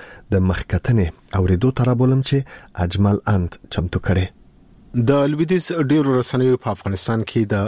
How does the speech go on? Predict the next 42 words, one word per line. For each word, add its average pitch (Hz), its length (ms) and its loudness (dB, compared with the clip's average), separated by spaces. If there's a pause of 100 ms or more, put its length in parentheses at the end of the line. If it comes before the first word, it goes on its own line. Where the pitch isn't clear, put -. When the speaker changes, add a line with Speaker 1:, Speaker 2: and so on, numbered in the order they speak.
(140)
Speaker 2:
القاعده 92 480 -2
شبکې 110 960 -4
د 117 140 2
مشر 131 320 -2 (160)
ایمن 104 340 0
ظواهري 101 520 0
د 104 100 0
وژل 92 260 -4
کېدو 107 240 -4 (100)
موضوع 85 280 -6 (100)
ته 87 140 -10
کتنه 90 320 -10
کړې. 98 140 -8 (880)
د - 20 0 (100)
امریکا 113 260 0 (100)
چاپ - 280 -4
نیویارک 107 300 -2
ټایمز 110 260 -2
ورځپاڼې 107 460 -2
لیکلي 120 360 0
چې 120 80 0 (580)
د 160 140 2
القاعده 143 360 -2
شبکې 139 380 0
د 123 100 2
مشر 127 300 -2
وژل 117 340 0
په 113 140 -2
افغانستان 107 500 -2
کې - 100 -12
د 95 100 0
امریکا 92 280 -2 (100)
د 92 80 -2
شل 87 240 -4
کلن 117 280 0
حضور 113 320 -2
له 101 120 0
ځینو 95 220 -2
درسونو 135 420 0 (480)
پرده 113 320 -2
پورته 80 320 -8
کوي. 92 160 -2